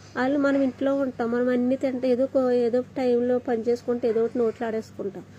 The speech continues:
కానీ వాళ్ళు ఏంటి, ఆ అన్నానికి చూస్తారు, ఆ టిఫిన్కి చూస్తారు.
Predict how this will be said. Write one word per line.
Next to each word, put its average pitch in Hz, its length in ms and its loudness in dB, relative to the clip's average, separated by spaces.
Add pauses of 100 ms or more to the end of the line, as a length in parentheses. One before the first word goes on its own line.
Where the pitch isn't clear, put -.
(240)
కానీ 247 180 2
వాళ్ళు 254 180 2
ఏంటి, 262 280 2
ఆ 233 140 -4 (120)
అన్నానికి 220 500 -4
చూస్తారు, 226 360 -4
ఆ 214 40 -2
టిఫిన్కి 226 540 -6
చూస్తారు. 208 480 -8